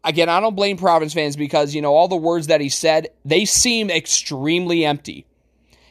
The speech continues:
And seeing, you know, him, you know, saying his thank yous on Twitter in a thread, uh, yeah, I can completely understand. And they do feel kind of empty.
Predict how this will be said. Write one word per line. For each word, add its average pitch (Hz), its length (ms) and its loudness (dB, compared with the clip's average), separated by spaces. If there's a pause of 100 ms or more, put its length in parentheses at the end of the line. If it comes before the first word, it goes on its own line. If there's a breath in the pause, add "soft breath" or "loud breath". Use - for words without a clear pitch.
(200 soft breath)
And 147 440 0 (460)
seeing, 226 540 -6
you 190 100 0
know, 180 220 4
him, 170 560 -2
you 151 120 -8
know, 143 280 -2 (2500)
saying 185 380 2
his 175 200 -2
thank 165 300 -2
yous 170 260 -4
on 156 140 0
Twitter 160 360 0
in 156 80 -2
a 147 60 -4
thread, 147 440 2 (920 soft breath)
uh, 190 360 4
yeah, 175 200 2
I 170 80 0
can 180 200 -4
completely 175 460 -4
understand. 165 600 -4 (400)
And 147 260 0
they 165 140 4
do 180 340 -2
feel 220 420 0
kind 180 340 0
of 170 100 2
empty. 156 420 -2